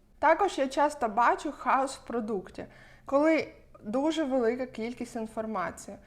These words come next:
До мене часто звертаються експерти з такою проблемою, що вони мають, ну, дуже велику кількість інформації, яку хочуть помістити в один майстер-клас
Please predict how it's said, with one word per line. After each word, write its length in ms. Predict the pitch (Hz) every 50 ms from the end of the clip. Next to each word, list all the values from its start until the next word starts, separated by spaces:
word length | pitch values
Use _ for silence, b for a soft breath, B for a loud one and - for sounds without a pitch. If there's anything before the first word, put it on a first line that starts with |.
| B B B B B B
До 140 | 226 262 247
мене 300 | 254 285 320 339 311 302
часто 400 | - 302 269 262 262 262 240 226
звертаються 680 | 226 214 220 226 220 - 233 240 240 233 - - 220
експерти 580 | 208 - - - - - 277 339 339 - 349
з 40 | -
такою 460 | - - 254 - - 254 254 254 240
проблемою, 640 | 226 - 233 220 202 185 202 196 202 202 208 226 262 294
що 180 | - - 294 262
вони 240 | 262 285 285 311 320
мають, 400 | 294 294 302 302 294 262 240 254
ну, 120 | 247 269
дуже 360 | 254 220 277 285 285 254 262
велику 380 | 226 220 233 247 254 240 233 226
кількість 480 | 220 - 240 233 220 - 220 220 - 233
інформації, 800 | 208 214 - 226 226 226 233 262 302 370 381 - - 247 240
яку 240 | 233 226 226 277 269
хочуть 460 | 269 - - 311 330 320 320 269 -
помістити 640 | - 226 220 220 226 226 - - 262 277 269 - 240
в 100 | 196 220
один 320 | 226 202 254 277 285 277
майстер-клас 880 | 269 254 254 247 - - 233 240 233 - 226 208 202 190 196 202 -